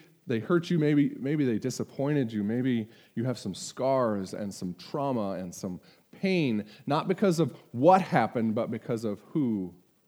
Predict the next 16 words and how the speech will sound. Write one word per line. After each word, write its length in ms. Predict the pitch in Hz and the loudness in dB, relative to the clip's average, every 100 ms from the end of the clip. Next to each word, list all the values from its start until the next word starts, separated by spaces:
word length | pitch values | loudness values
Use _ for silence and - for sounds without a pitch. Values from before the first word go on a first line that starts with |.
| _ - | _ -16
it 120 | 90 | -8
happened 320 | 92 - 82 | -8 -8 -10
from. 180 | - 92 - _ _ _ _ _ _ _ _ _ _ _ _ _ _ _ _ _ _ _ _ _ _ _ _ - | -12 -14 -14 _ _ _ _ _ _ _ _ _ _ _ _ _ _ _ _ _ _ _ _ _ _ _ _ -4
Or 140 | 135 | 2
maybe 280 | 160 240 233 | 6 6 6
you 200 | 185 160 | 4 4
are 220 | 123 196 | 2 2
that 240 | 135 80 - | 0 -4 -8
person, 360 | 95 - 87 | -10 -8 -12
or 120 | 85 101 | -8 -8
you 100 | 113 | -8
have 160 | 113 | -6
been 200 | 147 165 | -4 -4
that 180 | 95 87 | -4 -8
person. 420 | 85 - - - - _ _ _ _ _ _ _ _ _ _ _ _ - | -16 -16 -20 -20 -20 _ _ _ _ _ _ _ _ _ _ _ _ 4
And, 260 | 160 156 | 4 4